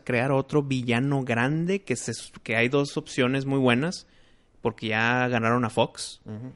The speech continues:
Speaker 1: Y Fox, pues, tiene a los Cuatro Fantásticos, X-Men, bla, bla, bla. Que se cree que el nuevo villano grande, grande en muchas películas puede ser o Doctor Doom o
Speaker 2: Sí.
Speaker 1: Galactus. Que Galactus puede ser un grandísimo villano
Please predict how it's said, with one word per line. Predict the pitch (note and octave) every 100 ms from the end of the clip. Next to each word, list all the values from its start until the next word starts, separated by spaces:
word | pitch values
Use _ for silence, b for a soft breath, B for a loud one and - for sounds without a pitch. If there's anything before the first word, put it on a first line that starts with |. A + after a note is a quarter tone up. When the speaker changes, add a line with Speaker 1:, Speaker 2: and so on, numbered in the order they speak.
| - _ _
Speaker 1:
Y | -
Fox, | A2+ G#2+ G#2 -
pues, | -
tiene | A#2 A2+ A#2
a | G#2 G2+ - b b
los | -
Cuatro | A2+ -
Fantásticos, | A2 G#2+ E3 - D#3 A#2
X-Men, | A#2 C3
bla, | B2 A#2+
bla, | C#3
bla. | F3+ _ _ _ _ _
Que | - A2
se | A2+
cree | - A#2
que | D#3
el | C3+
nuevo | C3+ D3+
villano | D3 C3+ C3 A#2+ C3 C#3+ A#2+
grande, | A2+ A2 B2+ C#3
grande | B2+ A2+ A#2+ C#3+ D3
en | A2+ A2
muchas | A#2 A#2+ C#3+
películas | - B2 B2+ D#3+ E3+ E3+ -
puede | - A#2
ser | A2 G#2
o | G#2+
Doctor | C3 - D3
Doom | C#3 G3+ A3 _ _ _ _ _ _ -
o | A2
Speaker 2:
Sí. |
Speaker 1:
Galactus. | G2 G#2 A2+ - - - - _ _ _ _ _
Que | - G#2+
Galactus | G2+ G#2 - A#2+ -
puede | A2 G#2+
ser | A#2
un | A#2 A#2+
grandísimo | A#2+ A2 G#2+ A2+ C3 A#2
villano | G#2 G#2 G#2 A2